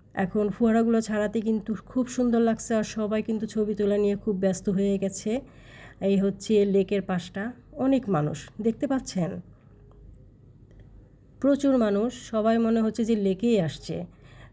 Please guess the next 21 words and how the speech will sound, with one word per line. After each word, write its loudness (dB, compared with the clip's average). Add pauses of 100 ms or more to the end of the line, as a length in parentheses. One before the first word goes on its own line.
আমাদের 2
আসলে 0
ঢাকাবাসী -2
যারা 0
ঢাকায় 0
থাকি, -4
আহ, -14 (240)
এখানেই 2
ঈদ -2
করতে -4
হয়। 0 (260)
আমাদের 2
আর 0
ধানমন্ডিবাসীদের 2
যাওয়ার 0
কোনো -2
জায়গা 0
নাই, 0
আমরা -2
লেকেই 2
আসি -4